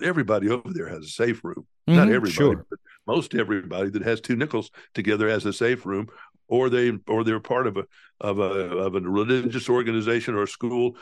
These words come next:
Speaker 1: that has a safe room. Do you know how they were, what they were doing?
Speaker 2: No.
Speaker 1: The bad guys were coming in with what we use in our swat teams, putting on C four charges or the equivalent and blowing the door off of the safe room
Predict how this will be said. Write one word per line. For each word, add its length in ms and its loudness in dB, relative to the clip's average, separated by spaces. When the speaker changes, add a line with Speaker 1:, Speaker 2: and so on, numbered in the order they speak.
Speaker 1:
that 140 -4
has 160 0
a 60 -8
safe 380 -4
room. 200 -8
Do 60 -2
you 100 2
know 140 2
how 100 2
they 140 2
were, 100 4
what 160 2
they 100 2
were 160 0
doing? 340 0
Speaker 2:
No. 160 6
Speaker 1:
The 80 2
bad 420 0
guys 500 -2
were 120 -2
coming 340 -2
in 220 2
with 240 0
what 220 2
we 160 0
use 280 0
in 60 -2
our 120 -2
swat 380 -2
teams, 440 -6
putting 260 2
on 280 0
C 260 0
four 200 0
charges 560 0
or 80 0
the 120 2
equivalent 540 -2
and 180 -2
blowing 260 2
the 100 4
door 520 2
off 280 0
of 120 -2
the 240 2
safe 400 -2
room 320 -6